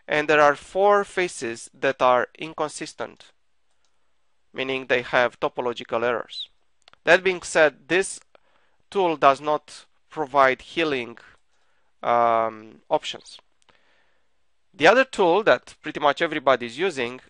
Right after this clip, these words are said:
is the import diagnostics. One word of caution here. Be aware that this option is available only if you do not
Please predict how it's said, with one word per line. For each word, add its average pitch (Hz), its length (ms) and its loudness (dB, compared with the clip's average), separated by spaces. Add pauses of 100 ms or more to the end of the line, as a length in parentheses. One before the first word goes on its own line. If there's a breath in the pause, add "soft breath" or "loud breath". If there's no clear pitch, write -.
(320)
is 147 320 -4
the 139 340 -8
import 160 640 -2 (100)
diagnostics. 127 880 -2 (640 soft breath)
One 208 480 4
word 151 360 0
of - 160 -8
caution 147 340 0
here. - 320 -12 (240)
Be 185 140 -6
aware 165 400 2
that 139 240 0
this 156 180 -6
option 160 320 -2
is 135 140 -8
available 139 760 -2
only 147 560 -2
if - 180 -18
you 147 60 -10
do 147 160 -8
not 139 240 -4